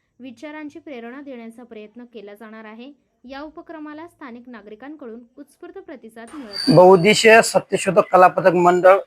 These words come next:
Speaker 2: शेगाव, मी रवी, अध्यक्ष रवी श्रीराम शिरसाट, बहुउद्देशीय सत्यशोधक यांच्या माध्यमातून आणि शेगाव शहर यांच्या वतीने वामनदादा कर्डक जयंती मिलिंदनगर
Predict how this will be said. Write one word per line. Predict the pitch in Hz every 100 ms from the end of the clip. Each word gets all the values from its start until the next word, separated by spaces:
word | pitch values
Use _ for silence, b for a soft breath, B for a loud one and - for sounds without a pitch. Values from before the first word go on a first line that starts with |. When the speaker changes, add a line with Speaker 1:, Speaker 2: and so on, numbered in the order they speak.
| -
Speaker 2:
शेगाव, | - - 190 202 180 131 - _ _ _ _ _ _ _
मी | 175 196 214 -
रवी, | 185 180 202
अध्यक्ष | 190 156 190 - 208 196 - _ -
रवी | 185 214
श्रीराम | - 175 185 185
शिरसाट, | - 180 - 202 202 _ _ _ _ _ _ _ 151
बहुउद्देशीय | 160 190 175 202
सत्यशोधक | 196 196 - 196 196 202
यांच्या | 202 196 190 - 202 202 208 208 - 185
माध्यमातून | 175 147 214 220 208 202 143 - -
आणि | - 185
शेगाव | 196 - 190 202 202
शहर | - 196
यांच्या | 202 202 202 220
वतीने | 208 208 240 226 143 _ _ - _ _ _ _ _ _ _ _
वामनदादा | 165 185 214 208 - 208
कर्डक | - 202 202 208
जयंती | 156 190 202 160 208 175 - _ _ _ _ _ - _ - -
मिलिंदनगर | 160 202 220 208 196 190 202